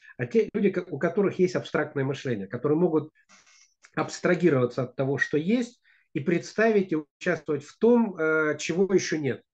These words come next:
Соответственно, это очень сложный процесс, и этим качеством обладает очень небольшое количество людей.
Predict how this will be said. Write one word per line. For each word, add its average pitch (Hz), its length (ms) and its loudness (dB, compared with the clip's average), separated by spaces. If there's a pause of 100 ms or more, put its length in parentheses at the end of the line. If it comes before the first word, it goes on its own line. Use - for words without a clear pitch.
(500)
Соответственно, 165 720 -4
это 180 280 0
очень 190 300 0
сложный 123 340 -8
процесс, 208 420 -4
и 175 200 -4
этим 196 180 0 (100)
качеством 185 440 -2
обладает 151 500 0
очень 151 260 -6
небольшое 135 520 -4
количество 123 460 -6
людей. 110 320 -4